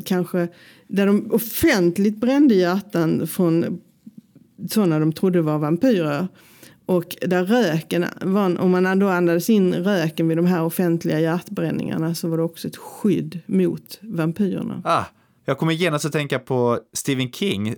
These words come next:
Speaker 2: som man alltid kommer att tänka på när det handlar om såna här saker. Eh, och, eh, doktor Sömn,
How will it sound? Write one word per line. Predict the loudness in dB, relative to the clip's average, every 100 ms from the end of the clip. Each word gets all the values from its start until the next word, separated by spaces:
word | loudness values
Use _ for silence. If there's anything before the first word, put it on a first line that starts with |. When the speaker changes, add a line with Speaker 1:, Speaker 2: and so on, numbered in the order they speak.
| -6
Speaker 2:
som | -4 -2 -4 -2
man | -2 0
alltid | 0 -2
kommer | -2 0
att | 0
tänka | 0 -2 -2 -2
på | 0 0
när | 0
det | 0
handlar | -2 -2 -6 -6
om | -6
såna | -6 -6 -4
här | -4 -4
saker. | -2 -2 -2 -2 -2 -4 -12 -20 -20 -20 -20 -20 -20 _ _
Eh, | -6 0 2 2 2 2
och, | 0 -2 -2
eh, | 2 4 4 2 2 2 2
doktor | -2 0 -2
Sömn, | -2 -2 -2 -2 -4